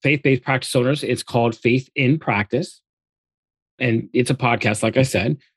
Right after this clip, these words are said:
Whitney has also spoken at the Licensed Professional Counselors Association of Georgia's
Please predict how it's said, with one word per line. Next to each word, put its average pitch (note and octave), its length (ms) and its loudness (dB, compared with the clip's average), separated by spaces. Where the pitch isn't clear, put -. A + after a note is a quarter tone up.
Whitney D3+ 280 2
has D3 440 2
also C#3+ 360 -2
spoken E3 480 0
at A#2+ 160 -8
the B2 80 0
Licensed A#2 480 0
Professional A#2+ 460 2
Counselors A2+ 520 0
Association A#2 720 0
of - 180 -6
Georgia's A2+ 540 0